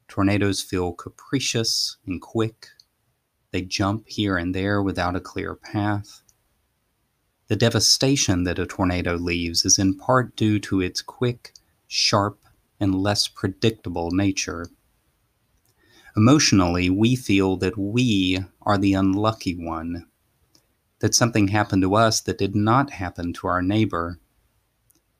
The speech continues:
In religious communities, this may be seen as God delivering punishment to one but not the other, and the one who is spared may feel blessed, while the one whose life is destroyed may feel cursed.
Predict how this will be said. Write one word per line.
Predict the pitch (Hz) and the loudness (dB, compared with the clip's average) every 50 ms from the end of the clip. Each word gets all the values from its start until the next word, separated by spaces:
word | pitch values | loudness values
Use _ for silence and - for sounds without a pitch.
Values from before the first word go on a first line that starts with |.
| _ _ - | _ _ 2
In | 110 104 | 4 4
religious | 104 101 107 123 123 117 104 - | 4 4 6 6 6 6 4 2
communities, | - - - 98 92 90 87 87 90 101 104 95 - | 0 -4 -2 -2 -2 0 0 0 0 0 0 0 0
this | 107 95 - | -2 -2 0
may | - 101 | 0 0
be | 98 95 101 95 | 2 2 2 2
seen | - - - 95 95 104 104 | 2 2 2 2 2 2 2
as | 101 98 95 | 2 0 0
God | - 101 92 101 101 98 | 0 0 0 2 0 0
delivering | 101 101 101 98 - 107 98 98 98 | 0 0 0 2 2 4 4 4 2
punishment | 95 - - 117 110 110 - - - 104 101 101 | 0 0 0 0 2 2 0 0 0 0 0 0
to | - 104 | -2 -2
one | 95 92 92 95 104 104 101 | 0 2 2 2 2 2 0
but | 95 98 - | -2 -4 -2
not | - 95 101 104 _ | -2 -2 -2 -2 _
the | - 107 104 | -2 -2 0
other, | 104 110 110 - 80 78 82 90 _ _ _ _ _ - - - _ | 2 0 0 0 -4 -8 -8 -12 _ _ _ _ _ -20 -20 -12 _
and | - 113 | 2 4
the | 110 110 | 4 4
one | 110 113 120 123 120 | 4 4 4 4 4
who | 107 113 110 | 4 4 4
is | 110 107 - | 4 4 2
spared | - - - 120 117 117 113 104 98 | 0 0 -2 0 2 4 4 4 4
may | 98 92 95 | 2 2 2
feel | 95 - 104 95 92 | 0 0 0 0 0
blessed, | 95 - 110 113 117 113 92 82 85 85 - - - - _ - _ _ _ _ _ _ _ _ _ _ _ _ _ _ _ _ _ _ _ | -2 -2 0 2 2 2 2 0 0 0 0 0 0 -2 _ -14 _ _ _ _ _ _ _ _ _ _ _ _ _ _ _ _ _ _ _
while | 104 98 95 | 0 0 0
the | 90 92 | 0 -2
one | 90 95 101 101 98 95 | -2 0 0 2 2 2
whose | 92 98 98 95 - 101 | 2 2 0 0 0 0
life | 98 95 92 92 - - | 0 0 0 -2 -4 -6
is | 90 - - | -6 -6 -6
destroyed | - 87 - - - - 127 117 101 87 82 82 85 - - _ _ _ _ _ _ _ _ _ _ _ _ _ - | -6 -6 -6 -6 -4 -2 -2 0 0 -2 -6 -8 -12 -14 -20 _ _ _ _ _ _ _ _ _ _ _ _ _ -8
may | 92 87 | -8 -6
feel | - - - 87 85 - | -6 -8 -8 -8 -8 -8
cursed. | - - - 117 98 87 90 - - - - - _ _ | -8 -4 -4 -2 -2 -4 -6 -10 -12 -12 -12 -14 _ _